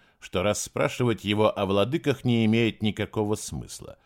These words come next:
не говоря уже о том, что это заведомо грешно. «Повелитель сказал, ты поможешь мне отыскать другие частицы».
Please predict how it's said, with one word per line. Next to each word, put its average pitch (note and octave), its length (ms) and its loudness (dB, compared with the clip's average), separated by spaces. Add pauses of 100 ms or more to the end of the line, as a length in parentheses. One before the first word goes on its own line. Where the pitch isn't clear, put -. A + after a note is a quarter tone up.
(260)
не A2+ 160 0
говоря G#2 400 4
уже F#2+ 220 2
о G2 180 -4
том, C3 320 2
что - 200 -6
это F#2+ 220 0
заведомо G2 560 0
грешно. F#2 560 -6 (960)
«Повелитель G2 760 0
сказал, G2+ 560 0
ты G2+ 160 -2
поможешь G2 640 -2
мне F#2+ 240 0
отыскать F#2 640 -4
другие F#2 520 -2
частицы». - 760 -8